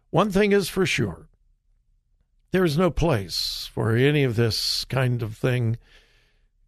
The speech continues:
in our culture, in our society, in our cities, and it should be, it should be condemned.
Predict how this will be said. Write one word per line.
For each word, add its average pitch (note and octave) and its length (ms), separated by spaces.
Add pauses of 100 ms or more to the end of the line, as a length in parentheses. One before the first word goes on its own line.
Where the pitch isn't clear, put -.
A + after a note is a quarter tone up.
in C3+ 240
our C3+ 180
culture, C3+ 520
in B2+ 140
our B2 200
society, A#2 760
in A#2 120
our A2 180
cities, A2+ 600
and A#2 220
it A2 140
should F3 280
be, C3 300 (720)
it - 140
should A3 240
be - 140
condemned. D3+ 800